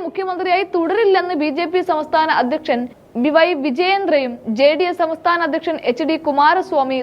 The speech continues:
തുടങ്ങിയ പ്രതിപക്ഷ നേതാക്കൾ ഊഹാപോഹങ്ങൾ പറഞ്ഞു പരത്തിയിരുന്നു. എന്നാൽ ഇതൊന്നും അത്ര വില കൊടുക്കേണ്ടതില്ല, കാരണം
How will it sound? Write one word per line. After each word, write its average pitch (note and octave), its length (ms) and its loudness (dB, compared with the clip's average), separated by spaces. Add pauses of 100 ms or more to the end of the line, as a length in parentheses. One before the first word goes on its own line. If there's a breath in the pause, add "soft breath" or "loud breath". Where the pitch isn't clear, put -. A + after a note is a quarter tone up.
തുടങ്ങിയ C#4+ 420 0
പ്രതിപക്ഷ D4 460 -2 (100)
നേതാക്കൾ C4 380 0 (160)
ഊഹാപോഹങ്ങൾ C#4 640 0 (120)
പറഞ്ഞു A#3 340 0
പരത്തിയിരുന്നു. F3+ 480 -4 (500 loud breath)
എന്നാൽ G#4+ 200 4 (100)
ഇതൊന്നും F#4 360 -2 (300)
അത്ര D#4 200 0 (120)
വില C#4 140 0 (100)
കൊടുക്കേണ്ടതില്ല, C#4+ 720 0 (260)
കാരണം D#4+ 320 2